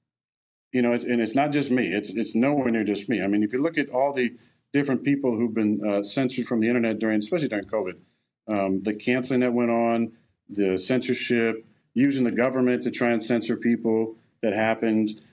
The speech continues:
Um, and if that doesn't work, then they go to name calling. I mentioned a lot of the, the names that I've been called,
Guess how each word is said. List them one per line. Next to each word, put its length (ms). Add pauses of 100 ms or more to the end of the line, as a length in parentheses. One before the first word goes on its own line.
(220)
Um, 600
and 160
if 80
that 120
doesn't 220
work, 200
then 100
they 100
go 140
to 100
name 220
calling. 400
I 120
mentioned 360
a 40
lot 160
of 40
the, 240
the 120
names 300
that 80
I've 160
been 160
called, 320